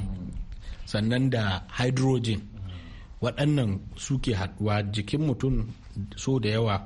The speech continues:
su ne carbon ne da hydrogen. Duk wani abu da ka gani mai rai ya ƙunshe su. To, akwai yadda suke tahowa. To, ƙone waɗannan abubuwan ko da yadda waɗannan sinadaran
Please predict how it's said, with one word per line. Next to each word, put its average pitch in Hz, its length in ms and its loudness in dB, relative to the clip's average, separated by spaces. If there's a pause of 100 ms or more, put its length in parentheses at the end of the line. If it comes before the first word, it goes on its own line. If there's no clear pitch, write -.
(680)
su 123 240 0
ne 101 240 0 (180)
carbon 117 380 0
ne 107 120 0
da 107 80 -2
hydrogen. 98 500 -2
Duk 127 120 2
wani 156 120 0
abu 110 140 0
da 104 80 -2
ka - 80 -2
gani 113 300 2
mai 104 180 2
rai 101 200 0 (380)
ya 113 180 4
ƙunshe 104 440 -4
su. - 220 -10 (380)
To, - 80 -2
akwai 143 300 0 (100)
yadda 156 320 2
suke - 400 4
tahowa. 92 400 -2 (320)
To, 123 160 2
ƙone 170 480 2
waɗannan 113 640 0 (260)
abubuwan 107 520 2 (320)
ko 127 240 0
da 110 180 0
yadda 123 480 2
waɗannan 110 680 0 (280)
sinadaran 101 720 0